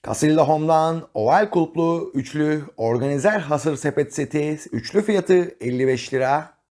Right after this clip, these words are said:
Tea Light mum hediyeli beş parça fondü set farklı renk seçenekleriyle, altmış lira. Ne gelsin, söyle o gelsin diyoruz. Gelmesini istediğimiz ürünleri yorumlara bulunduğunuz şehirlerle birlikte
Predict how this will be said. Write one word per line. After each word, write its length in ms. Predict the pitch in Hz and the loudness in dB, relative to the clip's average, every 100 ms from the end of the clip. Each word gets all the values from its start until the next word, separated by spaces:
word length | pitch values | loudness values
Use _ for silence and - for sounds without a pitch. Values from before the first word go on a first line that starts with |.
| _ _ _ | _ _ _
Tea 120 | - | 0
Light 360 | 180 185 170 170 | 4 6 4 4
mum 240 | 156 160 | -2 0
hediyeli 720 | 151 147 151 147 156 156 139 110 | 0 0 0 0 0 -2 -4 -2
beş 320 | 160 214 - | 0 0 2
parça 680 | 175 160 143 170 165 156 - | 2 2 2 2 2 0 0
fondü 340 | 120 131 127 | 0 0 -4
set 360 | 120 139 143 - | -4 -2 -4 -4
farklı 400 | 117 101 - 208 | -4 -4 -4 -2
renk 160 | 208 | -2
seçenekleriyle, 920 | 185 143 147 139 139 135 131 131 123 | -2 -2 -2 -2 -2 0 2 2 0
altmış 520 | - 120 - 135 - 131 | -2 -4 -4 -10 -6 -2
lira. 300 | 123 127 135 - - | 0 0 -2 -14 -8
Ne 160 | 135 147 | -2 2
gelsin, 720 | 151 156 156 156 165 202 220 | 6 6 4 0 -2 0 -2
söyle 380 | 214 143 131 127 | -2 -2 0 0
o 120 | 127 | 0
gelsin 440 | 127 123 - 131 | 0 0 -4 -4
diyoruz. 520 | 131 127 147 202 202 | -2 0 2 0 -2
Gelmesini 580 | 127 110 110 117 113 139 | 0 0 0 -2 -4 -2
istediğimiz 480 | 208 - 175 165 139 | -2 0 0 0 2
ürünleri 500 | 151 151 151 156 147 | 2 2 2 0 -2
yorumlara 600 | 120 131 143 151 147 160 - - - | -2 0 2 2 2 0 -4 -20 -6
bulunduğunuz 600 | 143 131 151 135 175 - | -2 0 0 2 2 0
şehirlerle 520 | - 143 147 143 143 139 | 0 0 2 2 2 0
birlikte 500 | 131 131 147 139 | -2 -2 -2 -2